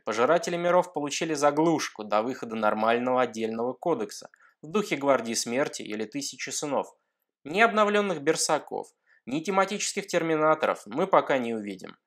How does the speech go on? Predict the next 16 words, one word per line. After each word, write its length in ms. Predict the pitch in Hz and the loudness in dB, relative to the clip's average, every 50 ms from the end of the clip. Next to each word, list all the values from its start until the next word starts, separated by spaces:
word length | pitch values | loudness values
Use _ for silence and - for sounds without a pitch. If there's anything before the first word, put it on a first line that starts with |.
| _ _ _ _ _ - | _ _ _ _ _ -12
И 80 | - 156 | -6 -2
потому 380 | - 185 190 202 202 214 214 | 0 4 6 6 6 8 6
ещё 200 | 202 202 - 190 | 4 4 2 0
год-два 460 | 160 160 175 156 139 139 139 151 151 | 2 2 0 0 2 6 10 10 10
придётся 540 | 151 - 147 131 117 117 123 127 - - 139 | 10 8 2 -2 0 0 0 0 0 -2 -2
играть 260 | 113 120 120 131 127 | 0 2 2 4 4
старыми 440 | - - - 127 123 127 131 139 139 | 2 2 4 4 4 6 4 2 2
моделями, 640 | 147 156 160 160 185 185 151 120 110 101 95 92 - _ _ _ _ | 2 2 2 4 4 4 4 4 2 -4 -6 -10 -14 _ _ _ _
облизываясь 800 | - - 110 120 139 175 202 180 131 113 101 95 85 - - - | -2 -2 0 2 2 2 2 2 2 2 0 0 0 -2 -4 -4
на 140 | 131 165 - | -2 -2 0
сочные 460 | - - 254 - - - 175 160 139 | 2 0 0 0 0 -2 -2 -2 -2
кодексы 540 | - - 170 151 135 123 107 - - - 113 | -2 0 0 0 0 0 -4 -4 -4 -4 -4
сынов 440 | - - 131 120 117 113 107 - 113 | -4 -4 -2 -2 -2 -2 -2 -2 -2
Мартариона 680 | 107 110 110 - - 113 113 113 117 120 117 113 107 | -4 -4 -2 -2 -6 -4 0 2 2 2 0 0 -4
и 80 | 107 | -4
Магнуса. 680 | 107 110 110 107 104 101 101 95 - - - 82 - | -2 0 0 0 0 -2 -4 -10 -10 -10 -12 -12 -16